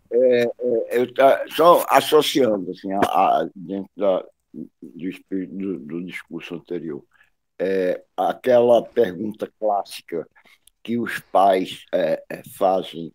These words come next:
é, a-, aliás, o, o, alguém que conhece uma criança pequena e pergunta, "O que é que você vai ser quando crescer?" Quer dizer,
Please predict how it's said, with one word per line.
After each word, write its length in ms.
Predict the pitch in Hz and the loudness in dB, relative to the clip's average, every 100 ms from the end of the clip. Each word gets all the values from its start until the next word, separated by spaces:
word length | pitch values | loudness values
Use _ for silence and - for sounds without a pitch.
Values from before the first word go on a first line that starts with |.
| _ - | _ -12
é, 340 | 78 71 - | -8 -8 -8
a-, 260 | 78 78 85 | -6 -4 -4
aliás, 300 | 95 92 87 | -2 -4 -4
o, 100 | 90 104 - | -6 -6 -6
o, 440 | - 95 101 92 - - - - | -6 -6 -6 -8 -12 -20 -18 0
alguém 360 | - 135 135 147 | 4 6 4 0
que 80 | - | -2
conhece 420 | - 135 113 110 117 | -2 2 2 0 0
uma 160 | 107 | -4
criança 520 | - 107 104 101 - - | -2 -4 -2 -4 -10 -18
pequena 600 | - - 104 107 92 78 - | -20 -6 0 0 0 -4 -8
e 80 | - | -4
pergunta, 680 | 101 104 98 92 85 76 - _ _ - | 0 2 0 -4 -6 -8 -8 _ _ -12
"O 80 | 110 | 4
que 140 | 165 | 6
é 60 | 165 | 6
que 80 | 147 | 4
você 300 | 151 - 131 | 0 2 4
vai 180 | 127 | 4
ser 240 | 120 123 117 | 4 0 0
quando 300 | 113 113 101 | 2 0 0
crescer?" 540 | - 113 - 95 80 - _ _ _ _ _ _ _ _ - _ _ _ - | -4 -4 -2 -4 -4 -6 _ _ _ _ _ _ _ _ -20 _ _ _ -18
Quer 100 | 82 | -12
dizer, 260 | 85 95 | -6 -2